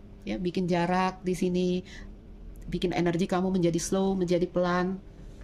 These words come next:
Ya, beberapa kalian mungkin terkoneksi dengan seorang wanita yang telah berumah tangga, atau ada gambaran ini wanita yang telah berumah tangga, apakah kamu,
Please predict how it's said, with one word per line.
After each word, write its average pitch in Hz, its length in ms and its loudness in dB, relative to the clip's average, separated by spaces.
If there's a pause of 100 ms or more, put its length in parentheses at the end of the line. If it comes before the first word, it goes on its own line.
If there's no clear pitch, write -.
(220)
Ya, 262 280 -2
beberapa 233 360 -2
kalian 233 240 2
mungkin 208 200 2
terkoneksi 196 440 0
dengan 185 200 2
seorang 190 280 2
wanita 185 280 2
yang 175 80 -2
telah 175 120 2
berumah 170 240 0
tangga, 175 400 2 (480)
atau 226 320 0
ada 202 200 2
gambaran 190 360 4
ini 208 240 2
wanita 214 400 2
yang - 40 -4
telah 196 120 2
berumah 185 240 0
tangga, 190 320 0
apakah 190 240 -4
kamu, 202 200 0